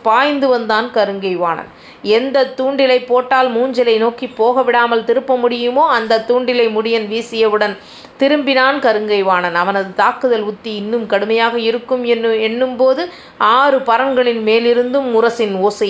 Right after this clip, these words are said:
மேலெழுந்தது. யாரும் எதிர்பாராத நிகழ்வாக அது இருந்தது. அதிர்ந்து பார்த்தனர் பலரும்.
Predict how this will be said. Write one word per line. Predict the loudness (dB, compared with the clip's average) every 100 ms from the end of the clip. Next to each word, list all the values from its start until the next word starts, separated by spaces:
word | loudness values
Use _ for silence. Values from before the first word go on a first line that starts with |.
| -4
மேலெழுந்தது. | -4 -2 -2 -4 -6 -8 -8 -14 -20 -20 -10 -2
யாரும் | 2 4 2 0
எதிர்பாராத | 0 0 2 2 4 2 2
நிகழ்வாக | 2 2 2 2 2
அது | -2 -2
இருந்தது. | -6 -6 -6 -2
அதிர்ந்து | -2 0 -2 -2 -2
பார்த்தனர் | 0 0 -2 -4 -4 -2
பலரும். | -2 -2 -2